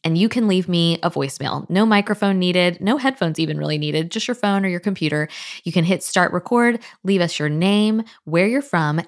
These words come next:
and your literary dilemma, and you might be featured in an upcoming episode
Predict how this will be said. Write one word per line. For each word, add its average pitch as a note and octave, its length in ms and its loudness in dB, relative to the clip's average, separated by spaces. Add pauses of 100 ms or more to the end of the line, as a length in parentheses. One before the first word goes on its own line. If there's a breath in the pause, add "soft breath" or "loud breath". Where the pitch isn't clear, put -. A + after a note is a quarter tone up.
and F#3+ 180 4
your G3+ 120 2
literary E3 420 2
dilemma, E3+ 500 0 (280 loud breath)
and F#3 200 6
you G#3 80 4
might A#3+ 160 2
be B3+ 120 0
featured D3+ 520 -2
in G3+ 80 2
an G#3 160 2
upcoming G#3+ 460 0
episode D3+ 520 -4